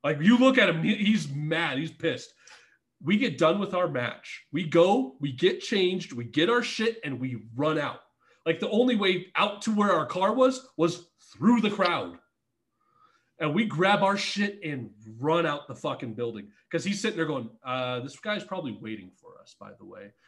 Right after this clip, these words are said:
And I'm like, "Nope." And our significant others at the time were sitting, like, a few rows behind this guy. And we're like, "We gotta get them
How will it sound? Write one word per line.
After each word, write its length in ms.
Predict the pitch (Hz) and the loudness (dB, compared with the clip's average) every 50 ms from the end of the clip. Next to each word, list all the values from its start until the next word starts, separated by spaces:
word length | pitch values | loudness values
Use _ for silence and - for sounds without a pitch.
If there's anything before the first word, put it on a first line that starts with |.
| _ _ - | _ _ -10
And 80 | 131 | -6
I'm 100 | 135 135 | -6 -4
like, 220 | 131 120 113 110 120 | -4 -6 -8 -8 -4
"Nope." 320 | 135 160 196 214 - - - _ _ | -2 0 0 0 -4 -8 -16 _ _
And 140 | - 160 170 | -4 0 2
our 100 | 185 202 | 2 2
significant 580 | 202 - 220 - 208 208 208 220 - 208 - - | 0 0 -2 -2 0 0 -2 -2 -4 -4 -4 -2
others 360 | 190 196 185 180 170 156 165 | 0 0 0 0 0 0 0
at 100 | 156 156 | -2 -4
the 80 | - 139 | -6 -8
time 300 | - 165 151 147 147 147 | -6 -6 -4 -4 -4 -4
were 100 | 139 131 | -6 -8
sitting, 340 | 131 - 180 165 156 143 | -6 -6 -4 -4 -4 -4
like, 300 | 135 131 131 127 127 - _ _ - | -4 -4 -6 -6 -8 -12 _ _ -10
a 80 | 135 131 | -10 -10
few 260 | - 175 185 190 180 | -8 -6 -6 -2 2
rows 320 | 175 170 160 160 156 139 | 4 6 6 6 4 0
behind 460 | 123 135 143 127 151 156 147 143 131 120 | -2 -6 -6 -6 -4 -4 -4 -6 -6 -8
this 200 | 113 110 - - | -10 -12 -14 -14
guy. 260 | - 104 98 92 90 - _ _ _ _ _ _ _ - | -14 -14 -14 -14 -18 -20 _ _ _ _ _ _ _ -6
And 100 | 143 143 | -2 0
we're 120 | 156 147 | 0 0
like, 240 | 139 131 123 - - - | 0 -2 -4 -6 -8 -10
"We 120 | 131 147 | -6 -4
gotta 180 | 156 147 127 120 | -4 -4 -4 -4
get 240 | 120 131 - 113 | -8 -10 -10 -10
them 240 | 107 139 143 156 170 | -8 -6 -6 -6 -6